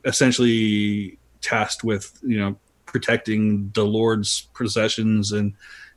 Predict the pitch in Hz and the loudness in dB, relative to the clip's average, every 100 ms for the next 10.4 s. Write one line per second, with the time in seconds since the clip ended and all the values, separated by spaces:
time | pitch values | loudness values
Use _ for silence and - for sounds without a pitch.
0 | _ 113 107 104 104 101 - _ 107 98 | _ -4 -2 0 0 0 -4 _ 0 0
1 | 98 - 120 117 113 110 107 107 - - | -2 2 4 4 4 2 2 -2 -4 -10
2 | _ _ _ _ _ _ _ _ 107 104 | _ _ _ _ _ _ _ _ -6 -4
3 | 98 - 92 92 _ - - - _ _ | -6 -6 -10 -12 _ -20 -20 -20 _ _
4 | 107 104 101 98 95 101 - _ _ - | -4 -2 -2 -2 -2 -6 -10 _ _ 0
5 | 135 120 120 - _ _ - 127 147 151 | 4 4 2 0 _ _ 2 6 8 6
6 | 151 - 127 123 127 113 117 120 113 120 | 4 2 -2 2 0 0 0 0 0 0
7 | 110 107 101 104 101 - 110 113 104 98 | 2 2 2 0 -2 -2 0 2 2 0
8 | - - - 107 110 113 107 110 110 104 | -6 -20 -4 0 2 2 -2 -2 0 0
9 | 101 98 104 98 - - 104 98 92 - | 0 -2 -2 -4 -6 -4 -2 -2 -2 2
10 | 107 98 92 92 | 2 0 -4 -8